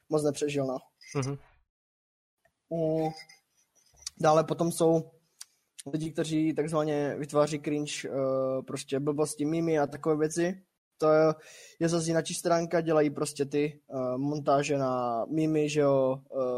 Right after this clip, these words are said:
Speaker 1: eh, dělají na youtubery prostě takové mimy, eh, skládají to dohromady, prostě ty videa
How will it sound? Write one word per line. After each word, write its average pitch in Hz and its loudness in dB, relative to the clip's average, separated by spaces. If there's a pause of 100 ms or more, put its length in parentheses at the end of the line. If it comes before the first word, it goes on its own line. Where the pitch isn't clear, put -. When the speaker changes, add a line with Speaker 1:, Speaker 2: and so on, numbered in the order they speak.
(140)
Speaker 1:
eh, 143 -4
dělají 147 4
na 147 2
youtubery 160 2
prostě 143 0
takové 143 -2
mimy, 143 0
eh, - -16
skládají 139 -2
to 143 -8
dohromady, 139 0
prostě 143 -12
ty 143 -10
videa 143 2